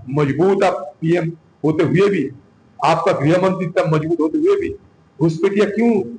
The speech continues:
अभी भी चल रहे हैं देश में? कानून तो आप बन-, बनाते हैं, एक के बाद एक कानून आप बना रहे हैं, कभी सीए, कभी एनआरसी तो बना रहे हैं। मतलब अगले दिन में चुनावी मौसम जब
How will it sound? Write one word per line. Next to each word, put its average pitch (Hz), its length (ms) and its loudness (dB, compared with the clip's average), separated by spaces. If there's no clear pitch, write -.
अभी 190 160 2
भी 190 280 -2
चल 202 200 2
रहे 202 140 2
हैं 170 120 -6
देश 151 240 -2
में? - 540 -18
कानून 165 280 2
तो 196 80 4
आप 175 100 4
बन-, 156 260 0
बनाते 156 320 2
हैं, 185 100 -2
एक 180 140 0
के 185 80 0
बाद 180 160 2
एक 147 120 -2
कानून 160 220 2
आप 156 140 -2
बना 147 200 2
रहे 180 160 4
हैं, 180 160 -4
कभी 156 160 2
सीए, 175 520 2
कभी 151 220 0
एनआरसी 180 320 0
तो 170 60 0
बना 151 220 0
रहे 180 180 0
हैं। 185 100 -8
मतलब 240 280 0
अगले 190 300 2
दिन 226 500 -2
में 135 180 -2
चुनावी 214 420 2
मौसम 180 480 0
जब 170 380 -2